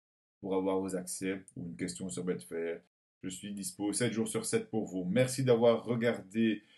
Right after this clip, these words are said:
ma vidéo. Alors, le lien ici, hein, je vais le mettre dans la description de cette vidéo et il va apparaître quelque part en haut de l'écran, euh, votre écran YouTube.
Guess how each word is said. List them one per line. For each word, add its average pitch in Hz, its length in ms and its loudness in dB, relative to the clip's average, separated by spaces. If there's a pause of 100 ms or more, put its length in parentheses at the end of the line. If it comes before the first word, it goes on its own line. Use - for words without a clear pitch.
(240)
ma 120 140 6
vidéo. 107 760 2 (680)
Alors, 107 320 6
le 120 100 4
lien 120 260 6
ici, 120 460 2
hein, 104 140 2
je 98 100 -2
vais 101 140 0
le 101 100 -2
mettre 107 220 0
dans 117 100 4
la 135 80 6
description 127 460 -2
de 113 60 0
cette 113 120 -4
vidéo 101 560 0 (260)
et 131 300 8
il 127 140 6
va 107 60 6
apparaître 104 360 0
quelque 127 300 2
part 95 600 0 (400)
en 110 100 2
haut 117 180 6
de 107 100 -2
l'écran, 98 720 -2
euh, 76 960 -6
votre - 180 -10
écran 101 300 -2
YouTube. 98 440 -6